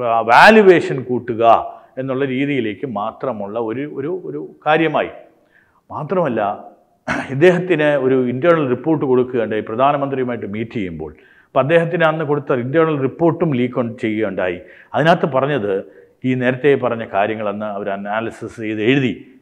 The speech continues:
നാല് ലക്ഷം പേരെ ഇതിനകത്ത് കൊണ്ടുവരുന്നുണ്ട്, ഇത്രയും പേർക്ക്, ആ, ജോലി കൊടുക്കുന്നുണ്ട് എന്നൊക്കെ പറഞ്ഞെങ്കിലും അതിനകത്ത് ഒരു കാര്യം പറഞ്ഞത് വളരെ ചെറിയ percentage ആളുകൾക്ക് മാത്രമേ ഇതുകൊണ്ട്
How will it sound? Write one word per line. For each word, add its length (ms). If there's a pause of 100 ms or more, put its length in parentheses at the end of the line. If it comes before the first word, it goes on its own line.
(160)
നാല് 240
ലക്ഷം 280
പേരെ 200
ഇതിനകത്ത് 400
കൊണ്ടുവരുന്നുണ്ട്, 600
ഇത്രയും 380
പേർക്ക്, 560 (380)
ആ, 40 (500)
ജോലി 380
കൊടുക്കുന്നുണ്ട് 640
എന്നൊക്കെ 340
പറഞ്ഞെങ്കിലും 560 (240)
അതിനകത്ത് 220
ഒരു 140
കാര്യം 400
പറഞ്ഞത് 300 (340)
വളരെ 380
ചെറിയ 480
percentage 840
ആളുകൾക്ക് 640
മാത്രമേ 680
ഇതുകൊണ്ട് 880